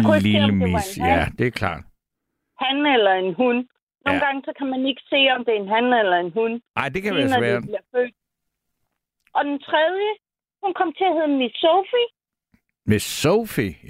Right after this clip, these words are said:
Speaker 2: ja.
Speaker 1: Ja, fordi at Katinka blev voldtaget nytårsaften. Og nytårsaften er der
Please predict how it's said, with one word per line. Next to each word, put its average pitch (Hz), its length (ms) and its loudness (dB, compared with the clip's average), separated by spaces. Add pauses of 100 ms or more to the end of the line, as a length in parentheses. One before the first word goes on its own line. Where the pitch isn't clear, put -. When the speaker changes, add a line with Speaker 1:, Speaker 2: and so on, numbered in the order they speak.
Speaker 2:
ja. 143 100 2 (560)
Speaker 1:
Ja, 208 240 2 (380)
fordi 330 360 0 (240)
at 247 140 0
Katinka 294 520 0
blev 262 180 4 (180)
voldtaget 254 400 0
nytårsaften. 208 800 -2 (500)
Og 226 100 0
nytårsaften 320 720 2
er 269 140 2
der 240 80 2